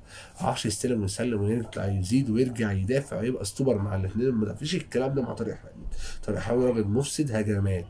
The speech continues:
بس، راجل قطيع كورة،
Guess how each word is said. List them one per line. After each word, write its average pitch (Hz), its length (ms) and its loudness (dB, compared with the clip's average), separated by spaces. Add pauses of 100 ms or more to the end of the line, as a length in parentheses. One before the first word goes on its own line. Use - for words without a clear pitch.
(320)
بس، - 480 -2 (500)
راجل 110 300 0
قطيع 113 400 -2
كورة، 95 460 -2